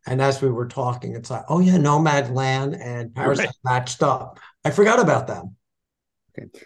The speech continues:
Speaker 3: And guys, as we wind down, again, Edwin, thanks for staying with me because we ran a little longer than we, well, again, like the Oscars will be, um,
Speaker 2: Right.
Speaker 3: run longer. Uh, if folks wanna get in touch with you, and I recommend they do, specifically if they wanna see your reviews on a regular basis,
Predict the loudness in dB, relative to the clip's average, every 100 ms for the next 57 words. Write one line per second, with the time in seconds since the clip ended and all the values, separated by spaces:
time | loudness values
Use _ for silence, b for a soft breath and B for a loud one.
0 | _ -8 -4 -2 -2 -2 -4 -2 -4 -2
1 | -4 -2 -2 -2 -2 -4 -6 -4 -4 -6
2 | -6 -6 -6 -16 _ -6 -2 0 0 -4
3 | -6 -8 -6 -4 -2 -2 -2 0 0 -2
4 | -4 -6 -8 0 0 2 -2 -4 -6 -6
5 | -4 -4 -4 -2 -4 -2 -4 -6 -4 -4
6 | -2 -2 -2 -2 -2 -2 -12 B B -10
7 | -8 -2 0 2 0 0 -2 -2 B B
8 | _ _ 0 0 0 -6 -16 -4 -2 -2
9 | -6 -8 -6 -4 -4 -2 -2 -2 -8 -12
10 | -6 -4 -2 -2 -2 -2 -2 0 0 2
11 | 2 2 0 _ _ -10 -2 -2 0 0
12 | 0 -2 -4 -4 -4 -6 -4 -2 -2 -2
13 | -4 -4 -4 -4 -2 -2 -2 -2 -2 -2
14 | -4 -6